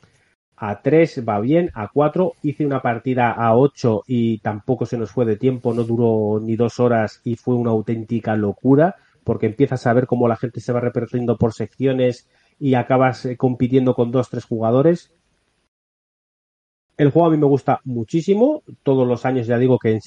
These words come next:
en verano, cuando subimos a las barbacoas, lo llevo y lo preparamos allí en la mesa que tenemos grande porque ocupa muchísima mesa.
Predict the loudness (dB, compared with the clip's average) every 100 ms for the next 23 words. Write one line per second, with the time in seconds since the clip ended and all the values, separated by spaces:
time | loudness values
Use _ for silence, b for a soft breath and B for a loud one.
0 | -6 -4 0 0 2 2 0 _ -2 0
1 | -2 -4 -4 -4 -4 -4 -4 -2 -4 -4
2 | -4 -2 0 0 -2 -2 -2 -2 -4 -6
3 | -4 -4 -4 -4 -4 -6 -4 -4 -6 -6
4 | -4 -4 -4 -8 -10 -10 -8 -8 -8 -10
5 | -12 -10 -8 -6 -4 -6 -10